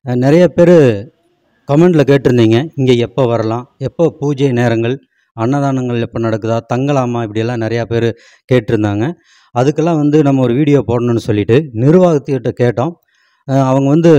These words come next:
ஒரு கொடுத்துருக்காங்க. அ, இந்த மாதிரி தகவல் கொடுத்துருக்காங்க, நமக்கு எழுதியே கொடுத்துட்டாங்க.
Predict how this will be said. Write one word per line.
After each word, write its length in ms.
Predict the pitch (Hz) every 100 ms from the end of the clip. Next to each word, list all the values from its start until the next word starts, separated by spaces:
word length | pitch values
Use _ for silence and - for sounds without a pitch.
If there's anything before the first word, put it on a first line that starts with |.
| 120 110 131
ஒரு 520 | 143 127 120 110 107 131 - _ _ _
கொடுத்துருக்காங்க. 540 | 160 160 156 131 107 101 - _ _ _ _ _ 135
அ, 40 | 123
இந்த 340 | 120 120 117
மாதிரி 160 | 127 123
தகவல் 360 | 131 156 143
கொடுத்துருக்காங்க, 460 | - 127 135 117 113
நமக்கு 300 | 107 107 113
எழுதியே 340 | 151 120 139
கொடுத்துட்டாங்க. 440 | 120 110 101 98